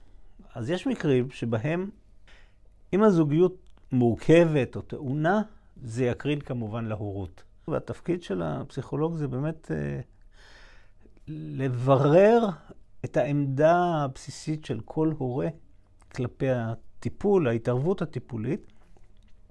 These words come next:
ולעזור להם להבין את המורכבות והמשמעות של זה.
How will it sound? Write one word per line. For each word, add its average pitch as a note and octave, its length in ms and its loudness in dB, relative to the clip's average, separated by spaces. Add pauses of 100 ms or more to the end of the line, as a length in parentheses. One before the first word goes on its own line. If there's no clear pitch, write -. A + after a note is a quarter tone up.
(560)
ולעזור B2+ 640 2
להם E3 240 2
להבין D3 560 0
את C#3+ 140 -6
המורכבות B2 880 -4
והמשמעות A#2 680 -6
של - 200 -16
זה. C3 140 -16